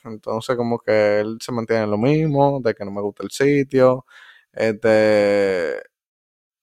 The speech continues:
tiene un mal comportamiento, malísimo, horrible, eh, con, con el mismo equipo, porque no quiere estar en ese lugar. Entonces, como que no sé, no me parece.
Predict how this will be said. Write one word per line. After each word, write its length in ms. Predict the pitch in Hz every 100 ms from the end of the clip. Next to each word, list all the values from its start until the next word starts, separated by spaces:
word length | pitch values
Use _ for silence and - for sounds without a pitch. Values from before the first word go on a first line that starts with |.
| _ -
tiene 300 | 120 123 135
un 260 | 131 117
mal 340 | 117 143 147 120
comportamiento, 1040 | 120 113 113 113 110 110 131 139 120 110 110
malísimo, 640 | 110 117 131 - 110 107
horrible, 640 | 101 120 135 127 104 107 - _ _ _ _ _ _ _ _ _ _ _ _ _ -
eh, 380 | 123 120 113 110
con, 880 | 123 117 113 110 107 104 104 104 104
con 180 | - 120 117
el 40 |
mismo 200 | 120 147
equipo, 640 | 151 185 247 127 113 113 -
porque 360 | 113 110 113 110
no 120 | 110
quiere 140 | 131
estar 160 | 117 120
en 60 | 117
ese 140 | 123
lugar. 280 | 113 127 147
Entonces, 340 | 123 120 131
como 180 | 147 147
que 80 | 185
no 120 | 320
sé, 140 | - 147
no 100 | 143
me 80 | 156
parece. 400 | 123 101 120